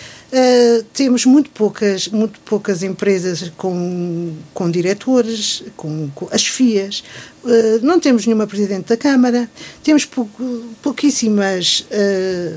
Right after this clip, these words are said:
vereadoras. Portanto, se olharmos para o panorama, eh, político,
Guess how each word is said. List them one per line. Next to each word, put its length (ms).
vereadoras. 840
Portanto, 340
se 240
olharmos 280
para 80
o 20
panorama, 560
eh, 600
político, 720